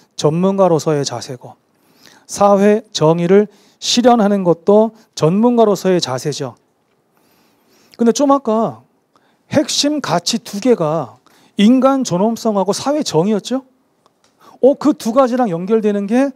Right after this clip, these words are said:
전문가로서의 자세네. 핵심 가치 두 개가 다 나오잖아, 지금. 인간 존엄성을 존중하고 사회 정의를 실현해라. 그게 전문가로서의 자세야.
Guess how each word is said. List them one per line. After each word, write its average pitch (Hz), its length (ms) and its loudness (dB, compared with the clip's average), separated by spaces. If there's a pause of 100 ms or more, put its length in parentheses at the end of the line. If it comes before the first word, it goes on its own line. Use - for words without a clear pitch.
(220)
전문가로서의 226 1040 0
자세네. 156 480 -8 (1160)
핵심 277 360 0
가치 247 280 2
두 202 140 -8
개가 226 180 4
다 - 160 -6
나오잖아, 160 400 -4
지금. - 240 -14 (800)
인간 220 340 4
존엄성을 190 520 -2
존중하고 156 760 -2 (380)
사회 233 400 4
정의를 185 380 0
실현해라. 165 540 -2
그게 254 360 2 (440)
전문가로서의 220 920 0
자세야. 127 720 -12